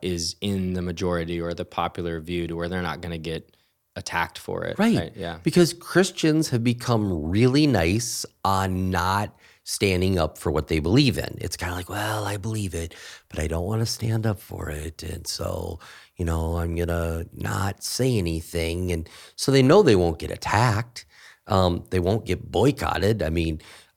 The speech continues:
Speaker 2: uh, um, the beer, Bud Light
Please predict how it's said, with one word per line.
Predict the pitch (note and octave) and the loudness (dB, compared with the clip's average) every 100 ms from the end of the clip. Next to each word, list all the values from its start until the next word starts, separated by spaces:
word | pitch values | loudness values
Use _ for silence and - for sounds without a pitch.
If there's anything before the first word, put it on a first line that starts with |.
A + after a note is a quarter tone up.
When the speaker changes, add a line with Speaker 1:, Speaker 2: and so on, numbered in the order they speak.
| F#2 | -2
Speaker 2:
uh, | E2 D#2+ E2 G1+ - _ _ _ _ - _ _ - | 0 0 -2 -4 -10 _ _ _ _ -20 _ _ -4
um, | E2+ D2+ D2 D2+ E2+ - _ _ _ _ _ _ _ _ _ _ | -2 0 -4 -8 -12 -16 _ _ _ _ _ _ _ _ _ _
the | D2+ | -2
beer, | G2+ G2 D2+ | 4 4 4
Bud | E2+ D#2 | 2 2
Light | E2 F2 D2 | 2 2 0